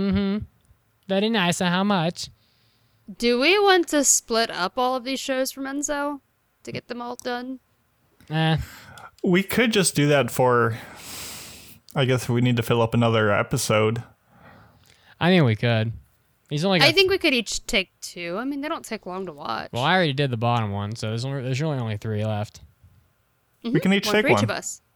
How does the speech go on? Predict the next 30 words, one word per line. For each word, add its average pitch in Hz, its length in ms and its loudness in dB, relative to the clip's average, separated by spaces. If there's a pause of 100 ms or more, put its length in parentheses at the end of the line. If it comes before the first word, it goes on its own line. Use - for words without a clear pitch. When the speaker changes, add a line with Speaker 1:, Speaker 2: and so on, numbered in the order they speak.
(420)
Speaker 1:
Oh, 147 260 -2 (200)
okay. 147 400 -2
Well, 139 340 -4
we 147 120 0
could 127 140 -6
do 123 140 -4
that 110 200 -4
then 120 140 -4
next 120 180 -8
time 131 220 -8
if 123 120 -14
you 139 80 -6
want. 147 240 -4 (2250)
Speaker 2:
Are 240 80 4
we 240 60 2
Speaker 1:
Okay. - 20 0
Speaker 2:
doing 247 240 4
picks - 220 -4
now? 285 200 4 (240)
Speaker 1:
We 147 100 -12
are 123 80 -8
doing 139 280 -4
some 175 80 2
Speaker 3:
Yeah, 180 80 4
let's 170 120 2
Speaker 1:
fucking 196 120 2
Speaker 3:
do 202 80 4
Speaker 1:
picks. 180 100 6
Speaker 3:
picks - 160 0
now. 180 280 0